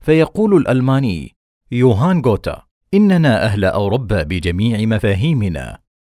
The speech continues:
لم نصل بعد إلى ما وصل إليه محمد". ويقول الإنجليزي جورج برناتشو:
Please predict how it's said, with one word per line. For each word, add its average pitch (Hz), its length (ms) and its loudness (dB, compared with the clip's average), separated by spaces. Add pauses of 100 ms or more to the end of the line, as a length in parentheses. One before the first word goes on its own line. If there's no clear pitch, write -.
(220)
لم 117 280 2
نصل 143 320 -2
بعد 113 440 -6 (100)
إلى 117 240 -2
ما 82 140 -4
وصل 104 400 -4
إليه 120 560 -2
محمد". 85 580 -6 (760)
ويقول 101 580 0
الإنجليزي 147 760 -6 (340)
جورج 135 440 -2
برناتشو: 123 680 -4